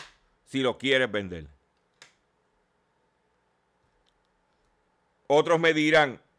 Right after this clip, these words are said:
pues, el que qui-, el que ti-, el que quiere B M, que pague por el B M.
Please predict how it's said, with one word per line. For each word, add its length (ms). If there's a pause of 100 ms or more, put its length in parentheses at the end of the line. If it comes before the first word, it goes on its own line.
(220)
pues, 180 (2750)
el 120
que 200
qui-, 180
el 200
que 160
ti-, 240
el 180
que 180
quiere 340
B 280
M, 380 (300)
que 140
pague 400
por 200
el 160
B 260
M. 120